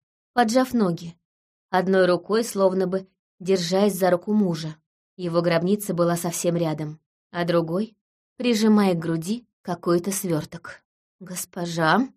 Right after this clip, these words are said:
сказала я, сглотнув, «позвольте». Истлевшая рука будто расслабилась, когда я попыталась осторожно,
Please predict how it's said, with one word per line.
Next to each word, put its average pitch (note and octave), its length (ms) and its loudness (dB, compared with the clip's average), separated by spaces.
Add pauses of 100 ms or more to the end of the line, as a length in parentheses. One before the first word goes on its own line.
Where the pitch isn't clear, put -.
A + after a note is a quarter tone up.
(760)
сказала F#3 300 0
я, F3 180 2
сглотнув, F3 640 -2 (840)
«позвольте». G3 800 0 (580)
Истлевшая F3 640 0
рука F#3 340 -4 (320)
будто G3+ 360 2
расслабилась, F#3 800 -2 (260)
когда A3+ 280 4
я A#3 140 4
попыталась G#3 560 2
осторожно, F#3+ 680 -2